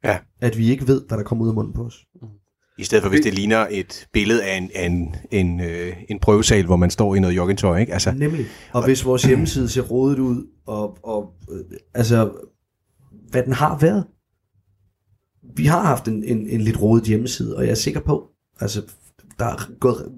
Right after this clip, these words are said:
Speaker 2: vi har mistet jobs på det, fordi det ser ikke tjekket ud. Og hvis vi gerne vil ud og have fat i de kunder, vi gerne vil, som vil betale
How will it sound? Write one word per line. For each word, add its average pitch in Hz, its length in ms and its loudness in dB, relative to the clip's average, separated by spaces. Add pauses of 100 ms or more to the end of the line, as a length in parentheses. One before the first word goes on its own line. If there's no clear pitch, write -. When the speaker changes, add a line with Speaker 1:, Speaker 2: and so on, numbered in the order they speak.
Speaker 2:
vi 135 80 2
har 127 80 4
mistet 135 420 0
jobs - 220 -2
på 165 180 0
det, 185 100 0
fordi 135 240 -6 (560)
det 135 100 -4
ser 160 120 -2
ikke 165 120 -8
tjekket 196 360 2
ud. 107 220 0 (520)
Og 139 80 2
hvis 127 180 0
vi 170 80 2
gerne 160 220 2
vil 151 80 8
ud 139 140 8
og 113 80 2
have 113 80 2
fat 147 200 2
i - 20 4
de 120 140 -2
kunder, 120 280 2
vi 110 120 -2
gerne 101 240 0
vil, 101 180 2
som 101 200 -4
vil 95 60 -4
betale 135 360 2